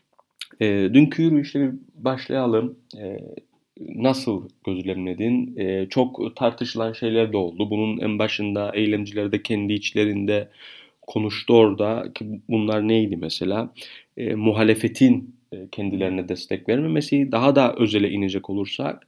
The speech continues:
sol muhalefet olarak kendini adlandıran, e, siyasi partilerin kendilerine destek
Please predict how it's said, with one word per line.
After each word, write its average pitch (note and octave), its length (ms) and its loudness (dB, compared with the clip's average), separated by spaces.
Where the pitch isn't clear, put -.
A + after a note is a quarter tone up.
sol E3 360 4
muhalefet A2 600 2
olarak F#2 400 0
kendini F#2+ 360 -4
adlandıran, F2+ 800 -2
e, D#2+ 180 -6
siyasi - 420 -6
partilerin F#2+ 560 -2
kendilerine F#2 600 -4
destek - 560 -8